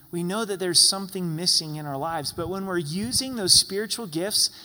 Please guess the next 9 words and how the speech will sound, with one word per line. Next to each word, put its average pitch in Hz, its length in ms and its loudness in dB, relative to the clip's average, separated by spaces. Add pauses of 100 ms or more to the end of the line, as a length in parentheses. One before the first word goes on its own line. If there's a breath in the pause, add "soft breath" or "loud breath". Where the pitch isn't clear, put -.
(200 loud breath)
that 180 120 -2
he's 170 220 -2
given 185 260 0
to 240 160 -4
us, 240 180 2
it's - 160 0
our 165 120 0
sweet 240 420 4
spot. 139 400 2